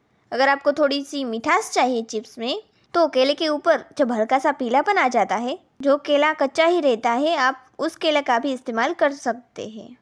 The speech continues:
अब हमें इस केले के छिलके को इस तरह से हटा देना है।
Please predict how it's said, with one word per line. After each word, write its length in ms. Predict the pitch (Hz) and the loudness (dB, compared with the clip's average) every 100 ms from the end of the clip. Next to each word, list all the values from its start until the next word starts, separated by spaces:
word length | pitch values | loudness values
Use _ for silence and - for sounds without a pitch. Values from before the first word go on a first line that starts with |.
| _ _ - | _ _ 0
अब 100 | 262 | 4
हमें 180 | 349 381 | 4 2
इस 180 | 349 - | -2 -2
केले 420 | 294 277 294 320 | 2 4 2 0
के 200 | 320 330 | -4 -6
छिलके 380 | 330 269 254 285 | -4 -6 -4 -6
को 260 | 285 302 202 _ _ _ _ _ _ _ _ 262 | 0 0 0 _ _ _ _ _ _ _ _ -12
इस 160 | - | -4
तरह 160 | 294 294 | -2 -2
से 160 | 330 269 | -2 -2
हटा 300 | 208 226 233 | 0 0 0
देना 260 | 254 277 | 2 0
है। 200 | 311 349 | 0 -2